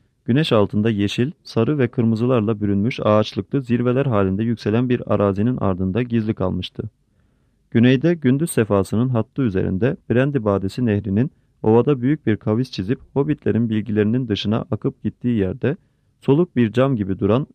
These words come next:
ırak bir parıltı vardı. Kuzeyde alçalıp giden yaylaların gerisinde arazi gri, yeşil ve soluk toprak rengi düzlükler ve kabarıklıklar halinde ilerleyip nihayet şekilsiz ve gölgeli bir uzaklıkta solup gitmekteydi.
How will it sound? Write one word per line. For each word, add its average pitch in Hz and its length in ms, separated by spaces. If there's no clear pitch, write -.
ırak 131 340
bir 123 120
parıltı 113 500
vardı. 92 400
Kuzeyde 135 460
alçalıp 139 480
giden 113 260
yaylaların 104 520
gerisinde 101 520
arazi 107 540
gri, 110 420
yeşil 143 320
ve 127 100
soluk 131 340
toprak 127 420
rengi 95 320
düzlükler 110 560
ve 110 80
kabarıklıklar 113 760
halinde 95 460
ilerleyip 101 540
nihayet 127 460
şekilsiz 123 540
ve 113 80
gölgeli 110 460
bir 113 120
uzaklıkta 101 680
solup 117 380
gitmekteydi. 95 680